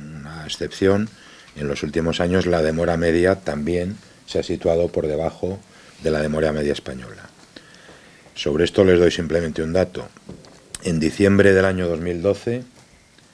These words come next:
eh, los pacientes que esperaban en Castilla y León una intervención eran el seis coma cuatro por ciento del total nacional. En diciembre de dos mil doce, el seis coma cuatro por ciento.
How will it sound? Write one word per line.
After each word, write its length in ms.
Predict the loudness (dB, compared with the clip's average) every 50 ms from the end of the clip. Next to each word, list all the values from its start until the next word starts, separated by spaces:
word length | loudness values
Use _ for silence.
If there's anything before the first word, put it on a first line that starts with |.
| -20 -20 -20 -20 -20 -20 -20 -20 -20 _ _ _ _
eh, 600 | -10 -6 -6 -4 -4 -4 -6 -6 -6 -6 -8 -10 -12 -18 _ _ _ _ _ -20 -20 -20 _ -18 -14 -12 -12 -10 -12 -10 -6
los 260 | -4 -2 -2 -2 -2
pacientes 800 | -2 -4 -2 2 2 2 2 2 0 -2 -4 -2 -4 -8 -10 -12 -16 -16 -10
que 120 | -6 -4 -4
esperaban 540 | -4 -2 0 2 4 4 4 4 2 0 0
en 100 | -2 -4
Castilla 400 | -4 -6 -4 -2 0 0 2 2
y 40 |
León 180 | 2 0 0 -2
una 120 | -4 -4
intervención 720 | -4 -4 -4 -4 -2 -4 -4 -2 0 0 2 2 0 -2 -6 -10 -20 -20 -20 -20 -20 -20 -6 -2
eran 220 | 0 2 2 4
el 160 | 2 2 2 2
seis 280 | 4 4 4 4 4
coma 300 | 2 0 0 0 0 0
cuatro 420 | -2 0 0 0 2 2 0 -2 0
por 160 | -2 -6 -4
ciento 520 | -2 -2 -2 -2 -2 -4 -4 -6 -6 -6 -10 -16 _ _ _ _ -20 -20 -20 -20 -20 -20 -20 -18 -12
del 220 | -10 -10 -8 -6
total 300 | -6 -4 -2 -2 -2 -2
nacional. 460 | -2 -4 -4 -6 -8 -8 -10 -12 -16 -20 -20 _ _ _ _ _ _ _ _ _ -20 -20 _ _ _ _ _ -18
En 100 | -14 -12
diciembre 460 | -10 -8 -6 -4 -2 0 0 2 2
de 120 | 2 2 0
dos 200 | -2 -4 -4 -6
mil 180 | -6 -4 0
doce, 400 | 0 0 0 0 0 -2 -2 -4 -6 -12 -20 -20 -20 -20 -20 _ -12
el 120 | -10 -6
seis 240 | -2 0 0 0 0
coma 220 | -2 -2 -2 -2 0
cuatro 260 | -2 -2 -4 -4 -6
por 140 | -8 -8 -10
ciento. 400 | -10 -10 -12 -12 -14 -18 -20 -20